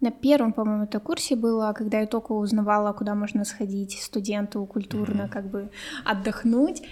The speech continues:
Speaker 1: я увидела, что есть, э, такой уральский м-,
Speaker 2: Вот.
Speaker 1: музыкально-молодежный оркестр,
Speaker 2: Мгм.
Speaker 1: и у меня вот доверие появилось, что как
Speaker 2: Конечно.
Speaker 1: будто вот я как молодежь, как студент, что меня м-, могут понять вот именно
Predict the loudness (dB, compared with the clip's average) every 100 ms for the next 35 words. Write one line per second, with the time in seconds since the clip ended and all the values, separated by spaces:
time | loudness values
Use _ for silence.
0 | -2 2 4 4 6 6 4 0 0 2
1 | 0 0 0 0 0 0 0 2 4 2
2 | 0 -2 0 2 2 0 2 2 2 2
3 | 4 6 4 2 0 0 2 0 0 -2
4 | -2 -2 -4 -4 0 2 4 2 2 -2
5 | -4 -4 0 2 4 4 2 -2 -4 -2
6 | 0 2 2 0 -2 -2 0 0 0 0
7 | 0 -2 -4 -12 -6 -6 -2 2 2 0
8 | -2 -2 0 0 2 2 0 -6 -6 -6
9 | -2 2 4 2 -2 -2 -2 -6 -18 -4
10 | 2 4 4 2 0 4 6 6 4 0
11 | -2 2 2 2 0 -4 -2 -2 0 -2
12 | -6